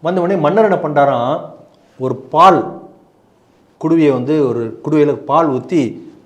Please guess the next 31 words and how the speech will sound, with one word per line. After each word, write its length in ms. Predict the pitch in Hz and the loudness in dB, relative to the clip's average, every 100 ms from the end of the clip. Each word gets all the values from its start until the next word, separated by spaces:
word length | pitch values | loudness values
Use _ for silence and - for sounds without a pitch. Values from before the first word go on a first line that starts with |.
| _ | _
இந்த 440 | 131 131 120 113 110 | -12 -6 -2 -2 -4
தூதர்கிட்ட 300 | 160 160 143 | 0 0 0
கொண்டு 100 | 123 | -4
போய் 220 | 120 143 143 | -4 -4 -2
கொடு 480 | 139 117 - - - _ _ _ - | 0 0 -4 -16 -20 _ _ _ -14
அப்படின்னு 140 | 117 | -12
சொல்லிட்டு 560 | - 104 170 147 110 - - | -12 -8 -4 -4 -4 -12 -10
கொடுத்துட்டாரு. 360 | 127 - 104 - - _ _ _ _ _ _ _ - | -10 -10 -16 -18 -20 _ _ _ _ _ _ _ -4
இவர் 240 | 147 147 | -2 0
போய் 140 | 160 | 0
இந்த 420 | 180 147 123 113 - - - | -2 -2 -4 -4 -12 -18 -8
பெர்ஷிய 300 | 151 - 185 | -6 -2 0
நாட்டு 300 | 151 139 - | 0 -2 -2
ராஜா, 340 | 123 135 131 | 0 0 0
அந்த 380 | 120 131 123 - - | -4 -2 -4 -4 -6
கப்பல், 480 | 139 160 143 - - - _ _ _ _ 123 | -4 -2 -2 -4 -18 -20 _ _ _ _ -14
இந்த 320 | 120 117 - - - | -10 -10 -12 -18 -8
தலைவியர்கிட்ட 460 | 139 139 135 - | -4 -2 -2 -4
கொண்டு 200 | 113 120 | -8 -8
போய் 120 | 123 139 | -6 -8
கொடுக்குறாரு. 260 | 127 107 - - _ _ _ _ _ _ _ _ | -6 -10 -12 -20 _ _ _ _ _ _ _ _
அவர் 200 | 135 160 | 0 0
என்ன 60 | 170 | 0
பண்ணாரு, 340 | 151 151 156 | -2 2 2
இதை 180 | 147 151 | 2 0
பார்த்தோன்னு 220 | 151 156 156 | -2 -4 -6
புரிஞ்சுக்கிட்டாரு. 380 | 165 156 123 104 - - - | -4 -4 -4 -8 -14 -20 -6
பெரிய, 240 | 147 202 170 139 123 110 107 113 | -4 0 2 0 -2 -6 -10 -8
ரெண்டு 200 | 143 165 | -4 2
பேரும் 240 | 185 190 | 2 2
பெரிய 480 | 185 170 165 143 | 2 2 4 2